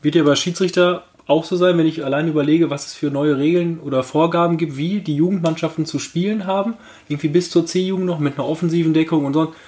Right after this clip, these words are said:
was man als Schiedsrichter da alles wissen muss und dass er gar nicht, ähm, kreismäßig überall gleich ist, sondern vielleicht auch unterschiedlich. Ist das, vielleicht gibt's den Top-Schiedsrichter für den Jugendbereich und den Top-Schiedsrichter für den Seniorenbereich oder wie, wie kann ich mir das vorstellen?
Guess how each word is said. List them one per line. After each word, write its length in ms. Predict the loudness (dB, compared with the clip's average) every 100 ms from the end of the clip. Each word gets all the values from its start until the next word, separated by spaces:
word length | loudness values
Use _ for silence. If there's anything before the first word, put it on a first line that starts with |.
| -10 -6
was 160 | 0
man 120 | 2
als 160 | 2 0
Schiedsrichter 440 | -4 -4 -2 0
da 80 | 0
alles 260 | 0 -2 -2
wissen 220 | -4 -2
muss 160 | -2 -2
und 80 |
dass 180 | -4 -2
er 80 | 0
gar 200 | 2 4
nicht, 200 | 2 0 -10 -20 -20 -20 -20 -20 _ _ _ -2
ähm, 360 | 2 2 -2 -8 -16
kreismäßig 1000 | 0 4 4 2 -2 0 2 2 0 -2
überall 300 | 0 0 2
gleich 240 | 2 2
ist, 200 | 0 -2
sondern 260 | 0 2 2
vielleicht 280 | 0 -2 -2
auch 80 | -2
unterschiedlich. 680 | -2 -4 -6 -6 -6 -8 -10 -20 -20 _ _ _ _ -4
Ist 180 | -2 0
das, 220 | -2 -4 0
vielleicht 260 | 0 2
gibt's 220 | -2 -2
den 140 | -2 0
Top-Schiedsrichter 580 | -2 -2 -2 -2 -2 -2
für 140 | 0
den 100 | 0
Jugendbereich 680 | -2 -4 -2 0 0 -2 -4
und 160 | -2 0
den 120 | 0
Top-Schiedsrichter 600 | -2 -2 -6 -6 -6 -4
für 100 | -2
den 100 | 0
Seniorenbereich 680 | 2 2 2 2 2 2 0
oder 200 | -4 0
wie, 220 | -2 -4 -10 -20 -20 -20 -20 -10 -6
wie 80 |
kann 160 | 0 2
ich 80 | 2
mir 80 | 2
das 140 | 2
vorstellen? 460 | 0 0 0 0